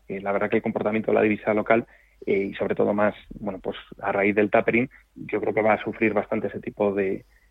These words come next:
de productos. Le recomendaría irse más, eh, en, en, a productos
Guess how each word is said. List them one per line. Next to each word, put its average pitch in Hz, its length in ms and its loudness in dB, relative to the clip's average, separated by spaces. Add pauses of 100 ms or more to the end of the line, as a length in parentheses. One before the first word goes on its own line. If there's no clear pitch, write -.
(160)
de 104 220 4
productos. 107 520 0
Le 101 140 4
recomendaría 101 800 2 (300)
irse 107 380 0
más, 104 240 0 (120)
eh, 95 480 -2 (400)
en, - 400 -8
en, - 160 -16 (340)
a - 100 -8
productos 110 440 2